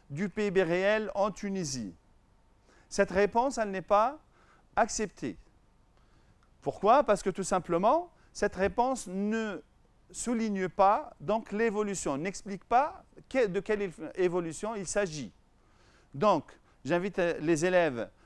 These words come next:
par exemple pour la valeur de un virgule neuf, de faire donc une, formuler une réponse qui ressemble à cette réponse-là. En deux mille onze, le P I B réel a baissé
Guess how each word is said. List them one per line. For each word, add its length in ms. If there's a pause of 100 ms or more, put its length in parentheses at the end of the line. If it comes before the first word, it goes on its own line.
(100)
par 100
exemple 460
pour 180
la 80
valeur 400
de 200
un 120
virgule 380
neuf, 340 (240)
de 300
faire 360
donc 300
une, 320
formuler 520
une 240
réponse 760 (600)
qui 180
ressemble 580
à 100
cette 220
réponse-là. 720 (640)
En 100
deux 160
mille 240
onze, 260
le 120
P 160
I 40
B 60 (100)
réel 500
a 120
baissé 720